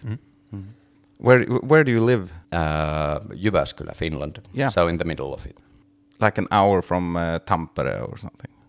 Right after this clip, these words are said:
Speaker 3: A bit over, but yeah,
Speaker 2: Yeah,
Speaker 3: yeah,
Speaker 2: okay.
Speaker 3: yeah, that area, yes.
Speaker 2: That's quite a big city, isn't it? The
Speaker 3: Uh, it's a s-, an, it's a student city.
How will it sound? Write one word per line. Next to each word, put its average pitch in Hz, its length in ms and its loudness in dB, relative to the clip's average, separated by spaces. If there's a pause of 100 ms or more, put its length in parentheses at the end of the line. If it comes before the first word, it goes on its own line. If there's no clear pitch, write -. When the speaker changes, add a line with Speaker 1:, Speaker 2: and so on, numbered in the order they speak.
(140)
Speaker 3:
A 117 220 0
bit - 260 2
over, 76 320 0
but - 200 -10
yeah, 55 260 -4
Speaker 2:
Yeah, 87 140 -6
Speaker 3:
yeah, 73 100 -6
Speaker 2:
okay. 60 80 -10
Speaker 3:
yeah, 55 180 -10 (340)
that - 260 -6
area, 55 200 -10
yes. 73 300 -8 (400)
Speaker 2:
That's 120 180 0
quite 170 240 -6
a - 20 -4
big 107 320 -4
city, - 340 -6 (140)
isn't 107 220 -6
it? - 160 -18 (180)
The - 60 -8 (380)
Speaker 3:
Uh, 120 200 6
it's 139 200 0
a 180 40 6
s-, - 240 -2
an, 101 140 -4 (240)
it's - 160 -8
a 147 40 -2
student 87 440 -2
city. 71 300 -10